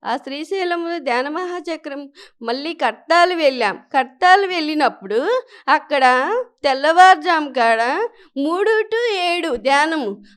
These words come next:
అసలు ఎలా కూర్చున్నామంటే అఖండ ధ్యానం, పత్రిజీ వీణావాదనంలో అద్-, ఉమ్, అఖండ ధ్యానం చేశామంటే చాలా అద్భుతం అనిపించింది. ఆ అద్భుతాన్ని మళ్ళీ మళ్ళీ ఎప్పుడు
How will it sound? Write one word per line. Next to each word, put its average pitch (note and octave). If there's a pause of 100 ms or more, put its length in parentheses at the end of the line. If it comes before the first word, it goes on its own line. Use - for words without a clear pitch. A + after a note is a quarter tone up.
అసలు D#4+
ఎలా D4+
కూర్చున్నామంటే E4+
అఖండ D#4+
ధ్యానం, D#4+
పత్రిజీ C#4
వీణావాదనంలో C4 (320)
అద్-, B3+
ఉమ్, B3+ (160)
అఖండ D#4
ధ్యానం D#4+
చేశామంటే C4 (360)
చాలా C4
అద్భుతం E4
అనిపించింది. B3 (280)
ఆ A#3+
అద్భుతాన్ని D4
మళ్ళీ C#4
మళ్ళీ E4
ఎప్పుడు D#4+